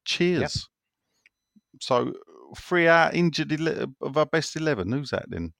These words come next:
Speaker 2: Yeah. Well, um, um, Macau Antonio, uh,
Speaker 1: Oh,
Speaker 2: m-,
Speaker 1: yeah,
Speaker 2: uh,
Speaker 1: forgot about
Speaker 2: Manuel Lanzini,
Speaker 1: Yeah.
Speaker 2: and, um, uh,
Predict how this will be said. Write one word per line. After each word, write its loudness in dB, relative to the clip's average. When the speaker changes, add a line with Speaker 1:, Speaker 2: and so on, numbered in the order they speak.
Speaker 2:
Yeah. -2
Well, 0
um, -8
um, -18
Macau 2
Antonio, -2
uh, 2
Speaker 1:
Oh, 2
Speaker 2:
m-, -2
Speaker 1:
yeah, 0
Speaker 2:
uh, 2
Speaker 1:
forgot -2
about -2
Speaker 2:
Manuel 0
Lanzini, -2
Speaker 1:
Yeah. 0
Speaker 2:
and, -6
um, 0
uh, 0